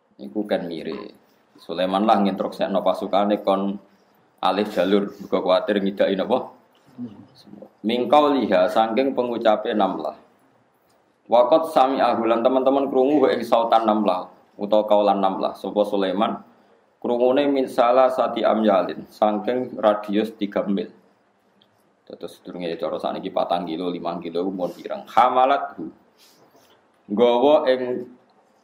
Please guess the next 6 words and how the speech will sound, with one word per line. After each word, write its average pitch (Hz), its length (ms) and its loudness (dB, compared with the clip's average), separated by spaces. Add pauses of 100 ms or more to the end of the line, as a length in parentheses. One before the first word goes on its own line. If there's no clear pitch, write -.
(120)
kaulan 123 420 4
Namli. 107 460 -2 (880)
Apa 104 400 4
arifu 107 320 -2
apa - 100 -2 (140)
angin? - 200 -12